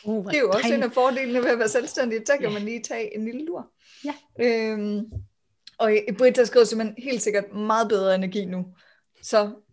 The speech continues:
Speaker 2: mega fedt. Tak for det, Britta. Jeg er så glad for, at, øh, at du har lyttet med. Øhm, og også jer, der lytter med på podcasten. Mega, mega fedt, at I har lyst til at være med. Rigtig mange tak for i dag.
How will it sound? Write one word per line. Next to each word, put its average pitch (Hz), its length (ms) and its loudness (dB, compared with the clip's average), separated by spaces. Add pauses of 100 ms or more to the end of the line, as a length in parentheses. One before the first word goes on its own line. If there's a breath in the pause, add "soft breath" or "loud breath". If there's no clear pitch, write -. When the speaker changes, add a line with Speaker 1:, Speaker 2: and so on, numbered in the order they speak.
(120)
Speaker 2:
mega 233 360 4
fedt. 196 260 -8 (200)
Tak 226 320 -4
for 214 60 -12
det, 185 140 -4
Britta. 190 260 -6
Jeg 196 80 0
er 208 60 -2
så 247 220 -6
glad 196 280 -4
for, 190 120 -2
at, 185 440 -4
øh, 185 220 -4
at 185 180 -8
du 196 60 -8
har 202 80 -4
lyttet 190 240 -4
med. 214 140 -4 (640 loud breath)
Øhm, 208 760 -2 (760)
og 233 120 6
også 247 240 2
jer, 254 260 0
der 240 80 -2
lytter 226 220 0
med 226 120 -2
på 226 100 -10
podcasten. 233 680 -8 (160)
Mega, 247 300 2
mega 220 240 -4
fedt, 240 220 -2 (360 soft breath)
at - 160 -4
I - 40 0
har 214 60 2
lyst 240 220 -2
til 262 80 -4
at 220 60 -2
være 208 80 -2
med. 226 240 -6 (680 soft breath)
Rigtig 254 300 2
mange 202 220 -6
tak 240 300 -8
for 208 100 -6
i 202 80 -4
dag. 233 340 -8